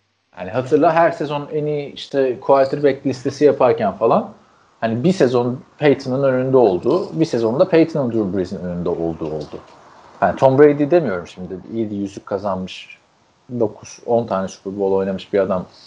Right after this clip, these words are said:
Yani o artık aştı ama bence,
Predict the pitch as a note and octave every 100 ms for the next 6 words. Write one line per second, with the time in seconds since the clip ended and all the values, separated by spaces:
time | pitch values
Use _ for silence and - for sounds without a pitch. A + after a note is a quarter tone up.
0 | - E2+ E2+ F#2 F#2 F#2 - - - -
1 | - - _ - A#2+ - - F2+ D#3 A3+
2 | A3+ - _ _ _ _ _ _ _ _
3 | B2 E3 D#3 C3